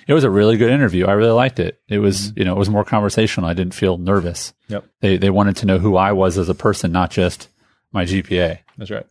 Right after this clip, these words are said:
Speaker 1: Right. 'Cause really, who
Speaker 2: And how
Speaker 1: cares?
Speaker 2: many people do I have in my immediate warm market to start calling tomorrow? <laughs>
Speaker 1: But that, but that is also helpful.
Speaker 2: That is also helpful.
Speaker 1: Um, the last thing I had written down was, "What's something you need to get better at to succeed in this position?"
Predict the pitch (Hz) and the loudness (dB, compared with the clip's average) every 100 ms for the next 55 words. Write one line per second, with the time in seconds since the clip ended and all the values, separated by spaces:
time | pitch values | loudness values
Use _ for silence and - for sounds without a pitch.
0 | - 90 82 - 90 80 - 92 85 87 | -6 -4 -4 -4 -4 -4 -4 -4 -4 -2
1 | 107 117 113 107 104 104 104 101 98 98 | -2 0 0 0 0 0 2 2 2 0
2 | 98 98 95 98 95 92 - 104 98 95 | 0 0 2 2 0 -2 -2 -2 -2 -4
3 | - 101 - 110 95 - 95 95 - - | -4 -8 -12 -14 -10 -8 -8 -8 -8 -8
4 | - - - - 131 - - _ _ _ | -6 -6 -4 -2 -2 -4 -6 _ _ _
5 | _ - 98 101 101 107 - 107 95 90 | _ -2 0 2 2 0 0 0 0 0
6 | 87 - 78 131 120 113 104 110 110 123 | -2 -2 -4 -2 -2 -4 -4 -4 -8 -2
7 | 131 123 120 113 110 104 104 _ 139 139 | 2 4 4 4 4 2 -2 _ 0 2
8 | 175 165 135 127 135 135 110 107 107 104 | 4 2 2 2 2 2 2 2 2 2
9 | 107 104 120 127 - 147 123 117 110 107 | 2 0 0 -2 0 -2 0 2 2 2
10 | 98 98 - 98 92 90 85 87 - 95 | 2 -2 0 0 2 2 0 -4 -8 -12
11 | - - 101 95 92 87 87 - 95 87 | -12 -8 -6 -4 -4 -4 -6 -6 -6 -4
12 | 85 - 113 | -6 -8 -12